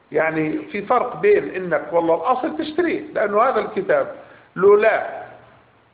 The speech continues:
عليه تكاليف دار نشر وطباعة وحقوق تأليف وتوزيع وكذا ما وصل لهالمبلغ. شايف كيف؟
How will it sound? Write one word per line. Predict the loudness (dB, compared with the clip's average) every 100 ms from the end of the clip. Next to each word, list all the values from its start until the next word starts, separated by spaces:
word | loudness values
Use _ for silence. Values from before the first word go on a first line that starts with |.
| _ _ _ -4
عليه | -2 2 2 2
تكاليف | 0 2 2 2 -2 -6 -12 -20 -6
دار | 0 0 0
نشر | -4 -2 2 2 2
وطباعة | -2 -2 2 2 4
وحقوق | 0 -2 -4 -2 -2 -2
تأليف | -2 -4 -6 -6
وتوزيع | 0 0 0 -6
وكذا | -8 -8 -8
ما | -4 -4 -4 -6
وصل | -10 -8 -12 -12 -18 _ _ _ -6
لهالمبلغ. | -4 -2 0 0 0 -6 -6 -18 -20 _ -6
شايف | 0 0
كيف؟ | -2 -6 -6